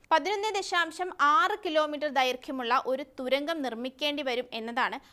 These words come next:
അതിൽ പ്രധാനപ്പെട്ട കാര്യം. ഇന്ത്യൻ യാത്രാരംഗത്ത് വിപ്ലവം സൃഷ്ടിക്കാൻ പോകുന്ന ഈ അതിവേഗ ട്രെയിനിനായുള്ള കാത്തിരിപ്പാണ് ഇനി. റെയിൽവേ മന്ത്രി പറഞ്ഞതുപോലെ ബുള്ളറ്റ് ട്രെയിൻ സമ്പന്നർക്ക് മാത്രമുള്ളതല്ല, അത്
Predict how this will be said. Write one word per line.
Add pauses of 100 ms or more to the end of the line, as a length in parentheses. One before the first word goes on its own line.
(200)
അതിൽ (120)
പ്രധാനപ്പെട്ട (100)
കാര്യം. (640)
ഇന്ത്യൻ (120)
യാത്രാരംഗത്ത് (200)
വിപ്ലവം
സൃഷ്ടിക്കാൻ (100)
പോകുന്ന (320)
ഈ (180)
അതിവേഗ (100)
ട്രെയിനിനായുള്ള (120)
കാത്തിരിപ്പാണ് (120)
ഇനി. (380)
റെയിൽവേ
മന്ത്രി
പറഞ്ഞതുപോലെ (280)
ബുള്ളറ്റ്
ട്രെയിൻ (180)
സമ്പന്നർക്ക് (180)
മാത്രമുള്ളതല്ല, (180)
അത്